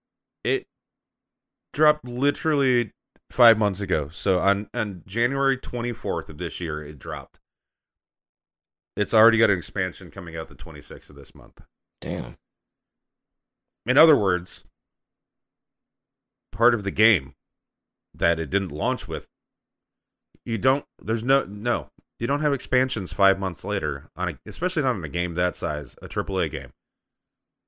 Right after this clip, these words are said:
Speaker 1: What you have is part of the game you didn't launch with the game, so you could sell it to people for more later. Which, new I P,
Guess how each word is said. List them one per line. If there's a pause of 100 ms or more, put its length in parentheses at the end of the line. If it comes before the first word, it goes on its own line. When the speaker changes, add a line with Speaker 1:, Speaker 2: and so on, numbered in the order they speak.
(280)
Speaker 1:
What
you
have
is
part
of
the
game
you
didn't
launch
with
the
game,
so
you
could
sell
it
to
people
for
more
later. (3000)
Which, (1500)
new
I
P,